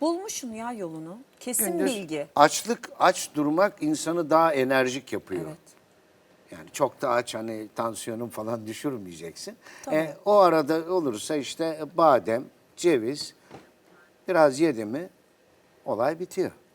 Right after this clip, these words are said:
Speaker 1: Evet, ben de bunu söylüyorum. "Sen ne yaptın, sen ne yaptın?" diyorlar bana. Bir kere doktora gittim, bir kontrol.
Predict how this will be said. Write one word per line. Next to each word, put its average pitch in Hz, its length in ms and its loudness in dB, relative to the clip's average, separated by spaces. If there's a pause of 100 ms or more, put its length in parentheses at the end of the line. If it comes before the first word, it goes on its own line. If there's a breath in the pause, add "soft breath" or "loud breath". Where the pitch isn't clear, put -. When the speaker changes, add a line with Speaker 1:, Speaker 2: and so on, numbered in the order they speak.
Speaker 1:
Evet, 226 300 -4
ben 240 200 -2
de 240 100 -6
bunu 226 120 -10
söylüyorum. 202 360 -4
"Sen 214 280 -6
ne 226 40 -2
yaptın, 254 320 -4
sen 214 300 -6
ne 247 40 -2
yaptın?" 262 360 -4
diyorlar 175 400 0
bana. 269 220 -2
Bir 311 60 -2
kere 269 260 0
doktora 220 360 -4
gittim, 294 420 -8
bir 240 100 -8
kontrol. 180 540 -6